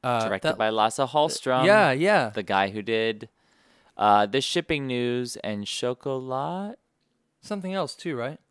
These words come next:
Speaker 2: Yeah, he's done a
Speaker 1: That
Speaker 2: lot.
Speaker 1: we were like, "Oh, wow." Some other huge film. But, yeah, there, there's these, like, Easy Rider sort of,
Speaker 2: Yeah.
Speaker 1: like, cutting edge for the time edits and things that are just now look really dated and hilarious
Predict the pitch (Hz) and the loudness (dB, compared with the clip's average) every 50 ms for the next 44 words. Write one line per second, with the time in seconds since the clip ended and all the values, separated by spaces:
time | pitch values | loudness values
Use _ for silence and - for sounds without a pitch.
0 | _ _ _ _ - 113 107 101 95 95 92 95 110 120 120 - 160 151 147 131 | _ _ _ _ -12 -6 -4 -2 0 0 -2 -2 -6 -8 -6 -6 -6 -6 -6 -6
1 | 110 101 98 98 98 92 90 92 139 135 143 139 135 131 127 _ - - 170 170 | -4 -2 -2 0 0 0 0 -2 -4 -4 -4 -4 -4 -4 -6 _ -16 -14 -12 -12
2 | 175 175 185 170 127 113 104 _ _ _ _ _ _ _ _ - 180 175 170 165 | -10 -10 -8 -8 -8 -10 -12 _ _ _ _ _ _ _ _ -10 -6 -6 -6 -6
3 | 156 139 113 - 139 131 120 117 - - 131 120 110 104 104 - _ _ _ _ | -6 -8 -10 -10 -12 -12 -12 -12 -14 -12 -12 -12 -12 -12 -16 -20 _ _ _ _
4 | _ _ _ _ _ _ _ _ _ _ _ _ _ _ _ _ _ _ - 185 | _ _ _ _ _ _ _ _ _ _ _ _ _ _ _ _ _ _ 0 2
5 | 180 175 - _ _ _ _ _ - 160 185 208 180 147 - - 160 185 180 - | 2 0 -2 _ _ _ _ _ -4 2 4 4 4 4 2 0 0 -2 -2 0
6 | - 180 185 175 - 196 180 - - - - 170 160 - - - 175 180 180 165 | 0 -2 -2 -2 -2 -4 -6 -8 -8 -6 -4 -4 -4 -4 -8 -10 -6 -6 -4 -4
7 | 185 175 147 143 131 135 143 143 139 131 123 - - 139 127 123 127 123 120 113 | -4 -2 0 2 2 2 2 0 -2 -2 -4 -4 -4 -4 -4 -4 -4 -6 -8 -10
8 | - - - - - 127 120 110 - _ - - 143 - - - 156 156 147 143 | -14 -16 -18 -14 -12 -12 -12 -12 -14 _ -8 -8 -8 -6 -6 -6 -4 -4 -4 -2
9 | 139 135 135 131 - - - 143 127 135 127 - 135 127 123 123 123 123 123 120 | -2 -4 -4 -6 -8 -6 -6 -6 -4 -6 -8 -8 -6 -4 -4 -2 -4 -4 -4 -6
10 | 120 123 127 _ _ _ _ _ _ _ _ _ _ _ _ _ _ _ _ _ | -8 -10 -12 _ _ _ _ _ _ _ _ _ _ _ _ _ _ _ _ _
11 | _ - 151 139 131 135 139 - - - 135 123 - 143 139 139 139 127 - 135 | _ -2 -2 0 0 0 -4 -6 -6 -8 -8 -6 -6 -6 -6 -6 -8 -8 -6 -6
12 | 127 - - 127 127 120 127 127 - - - - _ - 135 131 123 123 120 117 | -6 -4 -4 -6 -6 -4 -6 -10 -10 -10 -14 -16 _ -6 -4 -2 -2 -2 -2 -4
13 | 117 110 - 117 117 110 107 110 107 101 - 110 110 107 107 110 107 107 107 107 | -6 -8 -8 -8 -8 -6 -6 -8 -8 -8 -8 -8 -8 -8 -10 -10 -10 -10 -8 -8
14 | 110 110 110 107 107 104 - - - | -8 -8 -8 -8 -10 -12 -12 -16 -20